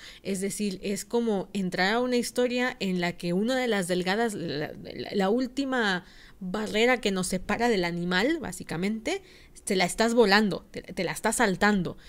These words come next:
Entonces, para mí ese tipo de, de historias son muy intensas, pues, evidentemente son muy intensas, muy prohibidas, tienen un montón de sentimientos encontrados tanto para el lector como para los personajes, y eso hace que sea, oh, muy interesante de leer.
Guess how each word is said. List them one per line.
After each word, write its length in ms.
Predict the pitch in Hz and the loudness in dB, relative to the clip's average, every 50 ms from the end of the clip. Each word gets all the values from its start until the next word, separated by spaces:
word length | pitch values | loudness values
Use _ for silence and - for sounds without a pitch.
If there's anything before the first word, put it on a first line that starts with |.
| - - - - | -18 -16 -10 -6
Entonces, 260 | 202 196 226 240 233 | -2 2 2 2 2
para 220 | - 202 190 190 | 2 0 0 0
mí 120 | 196 220 240 | 2 2 2
ese 140 | 240 254 - | 2 0 0
tipo 260 | 247 226 - 247 240 | -2 -2 0 2 2
de, 200 | 226 202 170 - - | 2 2 0 -2 -4
de 160 | 190 175 175 | -4 -4 -4
historias 360 | 175 - - 208 214 226 - | -4 -2 0 2 2 2 2
son 220 | 214 214 214 208 | 2 0 0 2
muy 260 | 208 196 208 226 220 240 | 2 4 4 4 4 2
intensas, 640 | 226 214 208 269 269 294 311 - - 262 339 381 - | 2 2 2 2 2 2 2 2 2 0 0 -2 -4
pues, 180 | - - - - | -6 -10 -10 -10
evidentemente 760 | 165 160 - - 170 175 175 175 170 - 190 202 214 220 254 | -10 -12 -12 -10 -8 -6 -4 -4 -2 -2 0 0 0 0 -2
son 160 | - 214 196 | -2 -2 -2
muy 160 | 196 196 196 | -2 0 0
intensas, 320 | 196 185 185 240 233 247 233 | 0 0 0 0 0 2 2
muy 120 | 220 214 | 2 0
prohibidas, 580 | 214 196 190 185 196 220 269 262 240 240 247 247 - - - - - | 0 0 0 0 0 2 4 4 4 4 2 0 -8 -16 -18 -16 -10
tienen 300 | - 208 208 214 214 214 - | -4 -2 0 0 0 0 0
un 160 | 220 214 202 | 0 0 0
montón 600 | 202 196 196 190 190 180 - - - 254 254 262 | 2 2 0 0 -2 -4 -2 0 0 2 2 4
de 100 | 254 262 | 4 2
sentimientos 580 | 262 233 208 190 214 208 202 208 208 208 233 - | 2 2 -2 -2 -2 -2 0 0 0 0 0 -2
encontrados 540 | 214 185 180 185 185 185 208 220 214 214 208 | -2 -2 -2 -2 -2 0 2 2 2 2 0
tanto 240 | - 175 165 - 175 | -4 -8 -8 -8 -6
para 220 | - 180 175 175 | -6 -4 -4 -2
el 80 | 180 185 | -2 -2
lector 300 | 185 175 - 214 220 233 | -2 -2 0 -2 -2 -2
como 240 | - 190 180 160 - | -2 -4 -6 -4 -4
para 200 | 175 175 175 175 | -4 -4 -2 -2
los 180 | 180 180 180 | -4 -4 -6
personajes, 640 | - 196 185 - 208 226 247 285 277 - 285 311 - - - - - - - | -6 -8 -6 -6 -4 -2 -2 -2 -2 -2 -4 -4 -4 -10 -16 -18 -18 -12 -4
y 80 | - 226 | 0 0
eso 140 | 226 - 226 | 2 2 2
hace 160 | 190 - 156 | 0 0 -2
que 120 | - 185 | -2 -2
sea, 200 | - 202 190 190 | 0 0 2 2
oh, 200 | - 185 185 180 190 | 2 2 2 2 2
muy 260 | 190 190 196 180 185 | 0 0 0 2 2
interesante 580 | 208 196 180 170 170 165 165 175 180 175 202 | 2 2 2 2 0 0 0 0 -2 0 2
de 140 | 220 220 185 | 2 2 2
leer. 320 | 160 160 165 165 156 156 | 2 0 -2 -2 -4 -6